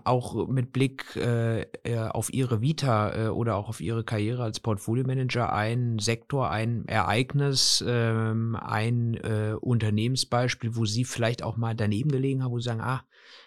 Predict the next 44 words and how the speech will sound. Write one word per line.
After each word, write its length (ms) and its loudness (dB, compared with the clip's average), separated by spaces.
da 160 4
lag 220 4
ich 200 -2
wirklich 320 2
falsch 320 2
oder 200 2
da 360 2
ärgere 300 8
ich 140 2
mich 160 0
vielleicht 300 0
drüber, 160 4
dass 100 2
ich 60 0
nicht 160 0
früher 160 0
die 80 4
Reißleine 400 2
gezogen 420 2
habe 220 0
oder 320 6
dass 200 4
ich 100 4
da 120 4
eben 300 2
vielleicht 260 0
nicht 200 2
mit 120 0
auf 140 -4
den, 280 -2
auf 160 -10
den 60 -2
Zug 260 -6
aufgesprungen 580 -4
bin“? 160 -2
Und 200 6
vielleicht 280 6
auch 160 4
im 100 2
Zuge 220 2
dessen 240 4
eins, 320 0
wo 60 2
Sie 280 2